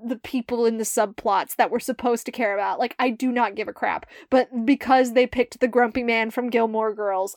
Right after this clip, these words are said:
I like it. And I like his wife. I don't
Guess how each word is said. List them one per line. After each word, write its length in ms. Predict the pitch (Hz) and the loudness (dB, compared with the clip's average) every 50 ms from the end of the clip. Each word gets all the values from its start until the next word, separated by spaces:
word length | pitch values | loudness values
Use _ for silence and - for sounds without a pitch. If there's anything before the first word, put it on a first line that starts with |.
| _ | _
I 200 | - 233 226 214 | 2 2 2 2
like 340 | 214 202 185 151 120 - - | 0 -4 -4 -6 -8 -8 -10
it. 120 | 123 117 - | -10 -6 -4
And 120 | 220 247 | -2 0
I 60 | 262 269 | 0 2
like 240 | 262 269 277 277 | 2 2 0 0
his 200 | - 311 311 277 | 0 -2 -2 -2
wife. 480 | 233 202 196 180 175 170 214 - - - _ - - - - - _ _ _ _ - | -2 -2 0 0 0 -2 -6 -10 -14 -20 _ -20 -20 -20 -20 -20 _ _ _ _ 2
I 380 | 240 233 226 233 233 233 - - _ _ _ - 277 247 | 2 4 2 2 -2 -6 -12 -16 _ _ _ -10 -4 2
don't 260 | - 247 247 254 262 | 4 4 4 4 0